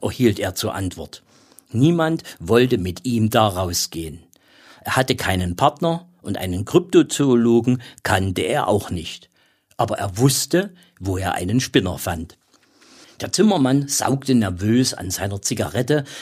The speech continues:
bis diese als Häufchen Asche zu seinen Füßen lag. Er brabbelte Wortsalat, doch Kowalek verstand die Botschaft. Er wollte sich nicht noch einmal dem blauen Monster stellen.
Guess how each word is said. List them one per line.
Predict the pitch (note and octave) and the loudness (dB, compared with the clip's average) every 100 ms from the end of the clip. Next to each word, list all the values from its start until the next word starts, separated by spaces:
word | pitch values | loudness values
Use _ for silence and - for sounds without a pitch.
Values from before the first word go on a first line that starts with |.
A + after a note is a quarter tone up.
| - | -4
bis | C#3+ - | -2 -2
diese | C#3+ D3+ - | -4 -2 -2
als | G2+ - | -4 -2
Häufchen | A#2 C3 - G2+ F2+ | 2 4 2 -6 -6
Asche | - - A2+ | -4 -2 -4
zu | - G#2+ | -4 -4
seinen | F2+ F2+ G#2 | -4 -4 -4
Füßen | A2 G#2 - F#2 | -2 -2 -2 -4
lag. | E2+ E2 - - _ - - | -6 -8 -12 -20 _ -20 -8
Er | - | -6
brabbelte | - C#3 C3+ G#2+ F#2+ | 0 2 4 2 2
Wortsalat, | D#3 - D3+ D#3+ E3+ F3+ - - | 0 2 2 4 4 2 -2 -10
doch | - | -10
Kowalek | - C3+ C#3 C3 C3+ - | -2 2 4 2 0 -4
verstand | A2 - F#2 G#2 - | -4 -2 -2 -4 -6
die | A#2+ | -6
Botschaft. | B2 A2+ - E2 - - - - - - - | -2 -2 -2 -6 -10 -16 -18 -18 -18 -14 -8
Er | G#2+ | 0
wollte | A#2 D#3 D3+ | 4 4 2
sich | - G#2+ - | -2 -4 0
nicht | B2 - - | 0 0 -4
noch | C#3+ - - | -4 -4 -4
einmal | A2 G2+ F#2+ F2+ | -2 0 -2 -4
dem | E2+ F2 | -6 -6
blauen | E2+ F#2 F#2 | -6 -6 -6
Monster | F#2 F2+ F2 - - | -6 -6 -6 -6 -6
stellen. | - F#2+ F#2+ F2 | -6 -6 -10 -14